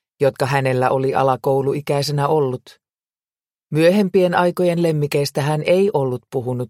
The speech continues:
vaan oli sittemmin tuonut selkeästi ilmi,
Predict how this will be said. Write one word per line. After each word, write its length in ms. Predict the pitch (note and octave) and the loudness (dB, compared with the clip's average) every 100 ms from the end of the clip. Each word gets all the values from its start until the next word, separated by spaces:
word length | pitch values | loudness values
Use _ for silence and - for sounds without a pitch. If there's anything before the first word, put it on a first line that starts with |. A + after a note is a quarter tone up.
| - | -4
vaan 220 | C3+ C3 | -2 0
oli 180 | C3+ C#3 | 0 -2
sittemmin 500 | C#3 C3 - C3+ C3+ | -2 -4 -2 -2 -2
tuonut 360 | D3+ C3+ C3 - | 0 0 0 -4
selkeästi 600 | D#3 D3 C#3 C3+ B2+ D3 | -2 -2 -2 -4 -4 -6
ilmi, 340 | D3+ D#3 C3+ | -4 -2 -2